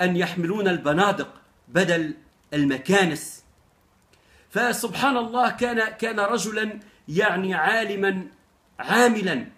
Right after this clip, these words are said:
وكان دائمًا ما يردد: "وأعدوا لهم ما استطعتم من قوة ومن رباط الخيل ترهبون به عدو الله وعدوكم". فمسكوه الإنجليز وسألوه عن هذه الآية، فقال: "هذه قطعة من كتاب الله،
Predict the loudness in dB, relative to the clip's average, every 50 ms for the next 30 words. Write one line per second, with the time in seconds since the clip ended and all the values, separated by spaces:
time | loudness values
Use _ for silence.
0 | _ -2 -2 0 0 0 -2 -2 0 2 2 2 2 0 -2 -4 -2 -2 -2 -2
1 | -2 -2 -2 -2 -4 -6 -6 -4 -4 -2 0 0 -2 -2 -4 -6 -6 -2 0 0
2 | 0 0 -2 -6 -8 -8 -10 -10 -6 -4 -4 -4 -4 -6 -6 -4 -4 -4 -6 -8
3 | -10 -8 -6 -6 -6 -4 -4 -4 -4 -4 -6 -10 -16 _ _ -8 -4 -2 -2 -2
4 | 0 -2 -2 0 0 -2 -2 -2 -6 -8 -4 0 0 0 0 -2 -6 -8 -8 -8
5 | -4 -4 -4 -2 -2 -2 -4 -4 -6 -6 -4 -2 -2 -2 -2 -4 -4 -6 -6 -6
6 | -6 -6 -4 -4 -4 -4 -4 -4 -4 -4 -4 -4 -4 -2 -2 -2 -4 -6 -8 -8
7 | -8 -12 -18 _ -16 -16 -16 -16 -20 -20 -20 _ _ _ -20 -20 -20 _ _ _
8 | _ -2 0 2 2 2 0 -4 -6 -8 -6 -6 -6 -6 -4 -2 0 2 2 2
9 | 2 0 -2 -4 -8 -8 -6 -4 -4 -4 -4 -4 -6 -8 -6 -6 -6 -4 -4 -4
10 | -4 -2 -2 -2 -2 0 -2 -2 -2 -2 -4 -4 -4 -4 -6 -4 -2 0 0 0
11 | -2 -4 -8 -8 -8 -6 -6 -6 -4 -4 -4 -4 -4 -6 -8 -10 -10 -12 -16 -20
12 | -20 -20 -20 _ _ _ 0 0 0 2 2 0 0 0 -2 -6 -8 -8 -8 -2
13 | 0 0 0 0 -2 -8 -6 -2 -2 -2 0 -2 -4 -6